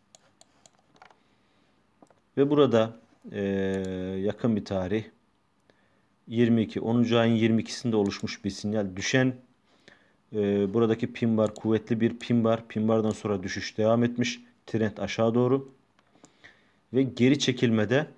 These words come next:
yaklaşık bu engulf hizasında aynı şekilde bir fake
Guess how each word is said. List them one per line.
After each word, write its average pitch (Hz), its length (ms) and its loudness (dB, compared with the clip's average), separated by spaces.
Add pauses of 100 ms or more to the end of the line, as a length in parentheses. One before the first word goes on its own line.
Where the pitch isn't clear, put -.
(300)
yaklaşık 120 520 -4
bu 123 240 -2
engulf 120 380 0
hizasında 110 680 -2
aynı 113 200 -2
şekilde 101 540 -4
bir 120 360 -2 (100)
fake 120 180 0